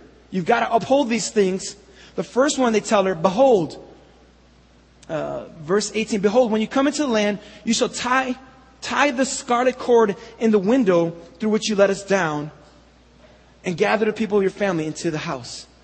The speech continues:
So tie the cord. Tie the cord so we know where you are. Verse nineteen,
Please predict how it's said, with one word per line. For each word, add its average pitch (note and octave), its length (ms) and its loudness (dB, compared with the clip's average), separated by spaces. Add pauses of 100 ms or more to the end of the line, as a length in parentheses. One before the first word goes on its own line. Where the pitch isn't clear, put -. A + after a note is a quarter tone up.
(180)
So F#3+ 100 -8
tie B3 280 2
the B3+ 100 -2
cord. F3+ 420 2 (680)
Tie A3+ 240 -4
the B3+ 80 -4
cord A3 340 2
so A3 100 -4
we G3+ 120 -2
know A3+ 240 4
where G#3+ 160 2
you F#3+ 200 -2
are. C#3+ 260 -2 (1040)
Verse A#3 220 2
nineteen, A3+ 440 -2